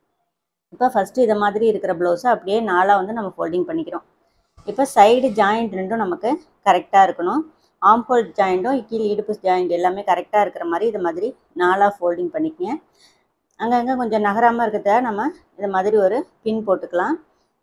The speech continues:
இது மாதிரி ஒரு safety pin போட்டுங்க. அடுத்தது வந்து இன்னொரு இடம், அதாவது shoulder joint ரெண்டு,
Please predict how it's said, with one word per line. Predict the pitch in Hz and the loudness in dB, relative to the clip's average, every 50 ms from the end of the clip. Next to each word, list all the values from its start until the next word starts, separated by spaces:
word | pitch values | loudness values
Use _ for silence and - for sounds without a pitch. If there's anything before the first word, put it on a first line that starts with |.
| _ _ | _ _
இது | _ - 220 | _ -6 -2
மாதிரி | 220 226 240 226 | 2 2 2 2
ஒரு | 226 226 233 | 2 0 -2
safety | 226 220 220 - 226 202 196 | -2 -2 -2 -2 -4 -4 -4
pin | 190 180 - | -4 -2 -4
போட்டுங்க. | 180 - - 160 175 202 240 247 214 202 | -4 -4 -2 -4 -4 -2 -2 0 2 2
அடுத்தது | 202 220 - 254 240 220 208 202 | 0 0 0 -2 0 0 -2 -2
வந்து | 202 247 320 320 - _ _ _ - 214 | 0 -2 -2 -2 -4 _ _ _ -10 -6
இன்னொரு | 226 240 240 220 208 196 | -2 0 2 2 2 2
இடம், | 196 196 190 | 2 2 2
அதாவது | 180 190 214 233 226 - | 2 0 0 0 -2 -2
shoulder | 226 220 226 233 233 214 175 170 | -2 0 2 2 2 0 0 0
joint | 175 170 170 160 - - - 190 | -2 -2 -2 -4 -6 -8 -8 -8
ரெண்டு, | 196 196 190 196 | -6 -2 0 0